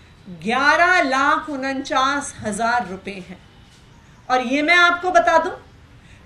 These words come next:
कि ये जो ब-, bank account है, ये मनीष सिसोदिया जी की salary का account है,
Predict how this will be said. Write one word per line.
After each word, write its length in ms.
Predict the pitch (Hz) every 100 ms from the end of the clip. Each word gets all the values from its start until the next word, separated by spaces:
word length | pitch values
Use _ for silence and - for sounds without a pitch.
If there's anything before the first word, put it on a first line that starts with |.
| -
कि 60 | 311
ये 340 | 277 302 392
जो 140 | 359 370
ब-, 200 | 311 302
bank 360 | 269 277 277 302
account 400 | 269 269 254 -
है, 200 | 254 - - - - - - - 226
ये 140 | 302
मनीष 500 | 285 269 294 359 381
सिसोदिया 720 | - - 269 285 269 269 302 277
जी 180 | 254 262
की 280 | 294 339 - - - -
salary 680 | - - 311 262 294 320 339
का 160 | - 294
account 460 | 233 226 220 220 208
है, 280 | - -